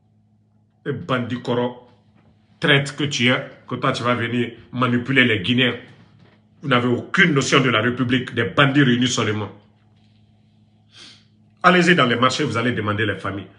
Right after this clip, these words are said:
Allez-y dans les quartiers, vous allez demander les familles. À part la manipulation pour endormir les gens comme tout va bien. C'est eux-mêmes qui font leur propre mea culpa. Oui,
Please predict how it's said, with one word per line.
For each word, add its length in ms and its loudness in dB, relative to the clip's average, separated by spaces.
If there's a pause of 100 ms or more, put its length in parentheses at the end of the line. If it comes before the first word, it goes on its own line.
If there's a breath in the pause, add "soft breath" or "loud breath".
(140 soft breath)
Allez-y 320 2
dans 100 2
les 140 0
quartiers, 300 0
vous 120 -4
allez 160 0
demander 320 -2
les 100 -4
familles. 360 -8 (340 soft breath)
À 100 6
part 220 6
la 100 0
manipulation 760 0 (180 loud breath)
pour 140 4
endormir 420 4
les 120 0
gens 140 -4
comme 220 -4
tout 80 -6
va 140 -6
bien. 160 -12 (1900)
C'est 300 -6
eux-mêmes 300 2
qui 100 -10
font 140 -4
leur 220 0
propre 260 -6
mea 160 -4
culpa. 520 -8 (180 soft breath)
Oui, 380 -4